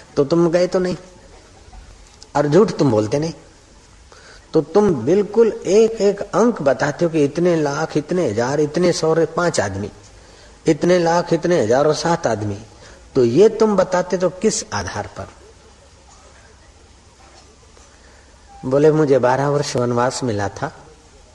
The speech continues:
तब मुझे एक महात्मा मिले थे और उनसे मैंने अनुस्मृति विद्या सीखी थी। अनुस्मृति विद्या के बल से मैंने देखकर आपको बताया है।"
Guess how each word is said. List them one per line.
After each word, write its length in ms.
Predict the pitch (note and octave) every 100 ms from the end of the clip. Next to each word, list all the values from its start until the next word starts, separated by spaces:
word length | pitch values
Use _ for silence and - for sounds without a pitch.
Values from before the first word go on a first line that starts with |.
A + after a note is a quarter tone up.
| - _ - - - - -
तब 100 | D3
मुझे 260 | D3+ D3 C3+
एक 120 | B2+
महात्मा 380 | A2+ A2 A2+ C3+
मिले 280 | A#2+ G#2+ A2
थे 140 | -
और 120 | C#3
उनसे 380 | B2 C#3+ C#3 A#2
मैंने 280 | F#2+ G2 G#2+ - - - - - - - - - _ - - - - - - _ _ - - - - - - _ - _ - - - _ _ - - - - - - -
अनुस्मृति 640 | D3 D#3+ F3 - B2+ G#2+ G2+
विद्या 340 | F#2+ E2+ F#2
सीखी 440 | F2+ - F2 - -
थी। 60 | - - - - - - - - - - - - - - - - -
अनुस्मृति 720 | D3+ F#3+ A3 - E3 E3 C#3+ D3
विद्या 320 | B2+ A2 C#3
के 160 | C#3
बल 200 | A2+ A#2
से 200 | A#2 -
मैंने 280 | A2 A2+ A2+
देखकर 520 | G#2 A#2+ A#2 C3+ C#3+
आपको 280 | G#2 G2 -
बताया 360 | C3+ B2 F2+ F#2
है।" 140 | F2+